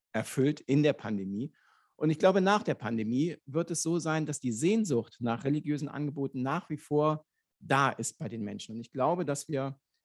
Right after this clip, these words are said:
darauf neu antworten. Das merke ich zum Beispiel, ähm, wenn jetzt seelsorgliche Anfragen über Social Media bei uns ankommen und wir darauf reagieren können. Dann sind das ganz andere Menschen, als wir vorher erreicht haben.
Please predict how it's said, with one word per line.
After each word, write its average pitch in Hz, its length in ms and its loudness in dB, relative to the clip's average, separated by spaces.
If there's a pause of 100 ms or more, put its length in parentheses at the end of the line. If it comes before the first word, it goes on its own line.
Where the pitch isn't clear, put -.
(100)
darauf 143 720 -2
neu 127 600 2 (240)
antworten. 165 560 2
Das 127 140 -2
merke 120 260 0
ich - 240 0
zum - 160 0
Beispiel, 127 680 0 (420)
ähm, 117 440 0
wenn 127 360 2
jetzt - 600 -2 (180)
seelsorgliche 160 680 0
Anfragen 131 720 -2
über 139 500 4
Social 139 380 -2
Media 120 640 -4
bei 113 200 -2
uns 113 200 -6
ankommen 127 580 -4 (300)
und 127 160 -2
wir 127 80 4
darauf 151 420 2
reagieren 127 480 -2
können. - 160 -8
Dann 110 140 -6
sind 113 120 -12
das 135 140 -2
ganz 185 240 2
andere 156 240 -4
Menschen, 143 300 -2
als - 180 -12
wir 120 80 -8
vorher 139 500 -4 (440)
erreicht 120 480 0
haben. 156 400 -4